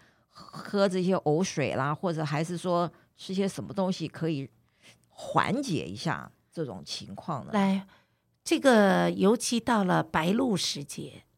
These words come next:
Speaker 1: 嗯。
Speaker 2: 哈，有一句话不是讲吗？“秋雨降露橄榄熟”，哈，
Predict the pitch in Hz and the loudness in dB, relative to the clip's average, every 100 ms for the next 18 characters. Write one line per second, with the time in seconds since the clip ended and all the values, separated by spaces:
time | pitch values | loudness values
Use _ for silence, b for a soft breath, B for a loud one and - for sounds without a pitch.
0 | - 156 127 - 190 165 - B B B | -20 -20 -14 -6 -4 -4 -8 B B B
1 | B - 214 254 254 285 233 233 208 208 | B 6 8 8 6 4 6 2 2 2
2 | 190 180 175 143 151 - - - 311 294 | 2 2 0 0 -2 -4 -4 0 2 4
3 | 254 196 - 240 202 185 196 180 170 156 | 2 0 0 2 4 2 0 -2 -4 -2
4 | 165 185 151 - 147 147 - _ _ _ | 0 -2 -4 -6 -10 -12 -16 _ _ _
5 | - - 185 170 | -12 -4 -2 -2